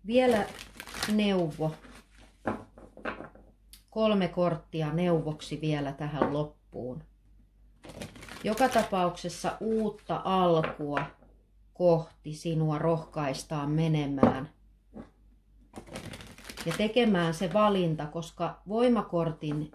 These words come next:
henkilö on sellainen, joka, jolla on myös kyky tehdä tekoja asioiden puolesta.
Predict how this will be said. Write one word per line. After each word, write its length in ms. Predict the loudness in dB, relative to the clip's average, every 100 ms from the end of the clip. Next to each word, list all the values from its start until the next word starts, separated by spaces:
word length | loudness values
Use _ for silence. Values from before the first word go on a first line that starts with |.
| -2
henkilö 520 | 0 2 0 0 0 -2
on 180 | -4 -2
sellainen, 640 | 0 2 2 2 0 -2
joka, 460 | -6 -6 -8 -8 -14 _ _ _ -20 _ _ -20 -20 -20 -20 -20 -20 -20 -20 _ _
jolla 340 | -2 4 6 4
on 80 | 2
myös 380 | 0 -2 -4 -2
kyky 560 | -2 -2 -4 -4 -4 _ _ _ _ -20 -18 -16 -18 -20 -18 -18 -16 -14 -14 -14 -18 _ _ _ -4
tehdä 300 | 0 2 0 0
tekoja 600 | 2 2 2 2 2 0 -4 -6 -6 -10 -6
asioiden 760 | -4 -2 0 0 -2 -4 -6
puolesta. 680 | -6 -6 -4 -4 -6 -12 -16